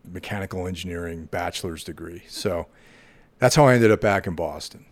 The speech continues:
living there. Uh, there was a girl involved, obviously. There's always a girl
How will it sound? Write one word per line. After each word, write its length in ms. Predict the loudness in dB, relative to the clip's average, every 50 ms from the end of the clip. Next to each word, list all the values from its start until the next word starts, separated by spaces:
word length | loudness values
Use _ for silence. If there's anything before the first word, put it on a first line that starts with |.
| _ _ -10
living 220 | -8 -8 -6 -8
there. 400 | -8 -8 -6 -6 -6 -6 -8 -10 _ _ _ _ _ _ _ _ _ _ _ _ _ _ _ -14
Uh, 360 | -12 -12 -12 -12 -14 -16 -18 -20 _ _ _ _ _ _ -12
there 60 | -10
was 120 | -10 -10 -10
a 20 |
girl 340 | -8 -4 -2 0 0 0 -2
involved, 520 | -2 -4 -6 -6 -6 -6 -6 -8 -8 -8
obviously. 680 | -8 -10 -10 -12 -12 -12 -12 -12 -12 -10 -10 -10 -8 -10
There's 180 | -10 -12 -12 -12
always 260 | -10 -10 -10 -10 -12
a 20 |
girl 480 | -12 -12 -10 -10 -10 -10 -10 -12 -14